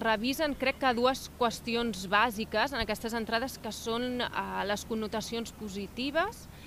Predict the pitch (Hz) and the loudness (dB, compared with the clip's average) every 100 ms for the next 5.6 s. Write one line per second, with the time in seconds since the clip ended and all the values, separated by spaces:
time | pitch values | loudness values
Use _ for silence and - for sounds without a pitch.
0 | - - 269 254 247 269 277 - 262 240 | -12 -4 2 4 6 4 4 0 -2 0
1 | 233 - 240 220 254 233 220 - 233 233 | 0 0 0 0 0 2 0 0 -2 2
2 | 269 320 - - - 202 185 180 175 214 | 2 0 -4 -8 -2 0 2 2 4 2
3 | 240 240 - - 220 214 - 175 170 - | 4 0 0 -4 0 0 -2 -4 -4 -6
4 | - - - - - - - 294 277 240 | -12 -12 -12 -12 -12 -12 2 10 10 10
5 | 214 254 330 381 - 247 | 8 4 4 2 -4 -6